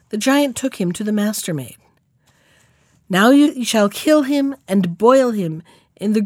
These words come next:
great big cauldron you know of, and when you have got the broth ready, give me a call," said the giant.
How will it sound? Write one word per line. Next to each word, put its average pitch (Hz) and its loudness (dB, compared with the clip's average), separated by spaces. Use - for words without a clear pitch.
great 311 0
big 247 -6
cauldron 214 -2
you 156 -2
know 147 -6
of, 147 -14
and 190 0
when 254 4
you 320 2
have 220 2
got 208 -4
the 202 -4
broth 226 -2
ready, 160 -6
give 240 -8
me 302 -2
a 285 -6
call," 220 -6
said 165 -10
the 165 -10
giant. 123 -18